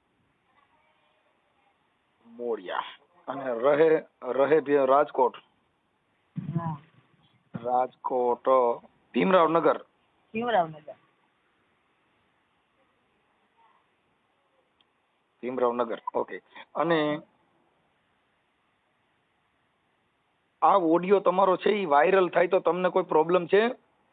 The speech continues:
Speaker 2: હું એટલે મારા છોકરાને પૂછી લઈશ.
Speaker 1: હા, તો પૂછી લ્યો. આ તો બધું સિસોડા વાળું હોય માડી. હમણાં થા સીધું ચાલુ.
Speaker 2: હા, તે તો પૈસા તો આવી જાય ને પણ.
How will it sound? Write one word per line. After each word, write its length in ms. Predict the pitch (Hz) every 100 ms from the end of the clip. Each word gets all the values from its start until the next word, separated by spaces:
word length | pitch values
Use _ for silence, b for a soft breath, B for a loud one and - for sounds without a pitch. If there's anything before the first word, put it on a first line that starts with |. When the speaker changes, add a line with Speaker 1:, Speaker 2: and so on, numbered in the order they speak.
| _ _ _ _ - -
Speaker 2:
હું 680 | 208 208 226 262 269 247 - _ - 180
એટલે 200 | 196 196
મારા 180 | 208
છોકરાને 520 | - 285 302 277 254 226
પૂછી 280 | 311 - 262
લઈશ. 220 | 202 160 _ _ _ _
Speaker 1:
હા, 120 | 117 127
તો 140 | 139
પૂછી 380 | - 151 151 -
લ્યો. 440 | 185 208 185 113 110
આ 100 | 139
તો 120 | 160
બધું 240 | 156 160
સિસોડા 380 | 151 185 185 180
વાળું 240 | 180 180
હોય 120 | 175 170
માડી. 300 | 160 147 135
હમણાં 240 | 147 156
થા 260 | 143 170 156
સીધું 260 | 185 160
ચાલુ. 340 | 165 196 135 104 _ _ _ _ _ _ _ _
Speaker 2:
હા, 100 | 170
તે 220 | 196 214 214
તો 160 | 247
પૈસા 400 | 226 294 330 339
તો 100 | 330
આવી 200 | 359 403
જાય 160 | 370 370
ને 100 | 262
પણ. 220 | 220 190